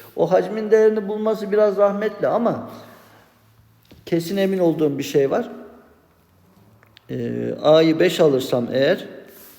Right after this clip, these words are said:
yani düzgün beşgende maksimum hacim elde etmek istiyorsak ne yapmamız gerekiyormuş? Şuraları beş, beş diye kestim. Şurayı da yirmi diye kestim. Yani şuradaki görüntünün şöyle olması gerekiyor imiş. Onu anladım. Evet.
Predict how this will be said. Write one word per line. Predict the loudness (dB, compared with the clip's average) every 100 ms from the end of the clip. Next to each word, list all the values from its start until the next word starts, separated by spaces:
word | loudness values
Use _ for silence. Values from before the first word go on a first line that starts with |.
| _ -4
yani | -4 -2
düzgün | -6 -4 2
beşgende | 4 2 0 0 0
maksimum | 0 -4 -6 -2
hacim | -2 0
elde | 0 0
etmek | -2 -4 -10
istiyorsak | -8 -6 -6 -8 -6
ne |
yapmamız | -6 -4 -4 -6 -6
gerekiyormuş? | -4 -4 -6 -8 -8 -10 -8
Şuraları | -4 -2 -2 -2
beş, | -4 -4 -6
beş | -6 -6
diye | -6 -4
kestim. | -4 -4 -6 -10 -12 -16 -20 -18
Şurayı | -4 -2 0
da | -2
yirmi | -2 -2 -4 -4
diye | -4 -4
kestim. | -4 -8 -8 -12 -14 -20 -20 _ _ _ _ _ _ _ _ _ _ -8
Yani | -6 -6
şuradaki | -6 0 0 0 0
görüntünün | 0 0 -2 -6 -8 -8 -12 -20
şöyle | -20 -4 2 2 4
olması | 0 0 -6 -6
gerekiyor | -4 -2 -4 -6 -4 -4
imiş. | -6 -10 -10 -12 -16 -20 -8
Onu | -6 -6
anladım. | -10 -14 -18 -12
Evet. | -8 -8 -12